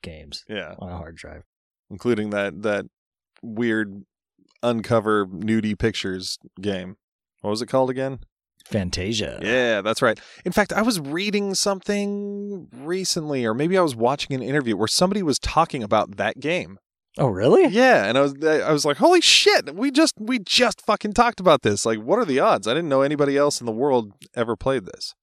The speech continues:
Speaker 1: Yeah, yeah, I, I've not ever talked to someone about it other than folks that played it on my machine.
Speaker 2: Yeah. Well, now everybody knows about it 'cause, you know,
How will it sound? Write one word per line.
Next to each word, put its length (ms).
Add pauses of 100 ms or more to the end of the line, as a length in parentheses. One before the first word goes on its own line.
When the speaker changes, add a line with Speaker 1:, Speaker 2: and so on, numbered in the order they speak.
Speaker 1:
Yeah, 280
yeah, 260
I, 100 (240)
I've 220
not 540 (160)
ever 360
talked 220
to 60
someone 240
about 240
it 160
other 200
than 400
folks 380
that 260
played 220
it 80
on 160
my 140
machine. 440 (600)
Speaker 2:
Yeah. 280 (500)
Well, 160
now 220
everybody 420
knows 240
about 280
it 160
'cause, 380
you 80
know, 200